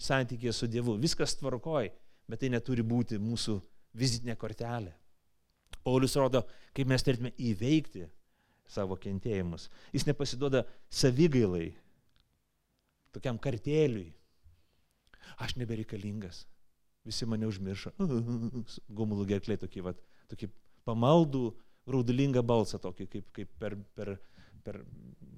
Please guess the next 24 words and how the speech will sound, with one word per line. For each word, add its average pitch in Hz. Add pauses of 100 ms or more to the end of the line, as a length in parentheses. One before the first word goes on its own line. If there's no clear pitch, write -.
(260)
laidotuvės, 87
kai, -
nu, 147 (400)
dainuojam. 98 (1160)
„Kiek 185
turėjau 170
idėjų, 127 (840)
kiek 185
dar 170
norėta 143
nuveikti 127
man 113
gyvenime 110
gražių 110
dalykų 110
ir 98
va, 104 (300)
va 127
viskas, 123
kai 110
baigėsi, 104
niekam 123
nebereikalingas 107
esu.“ -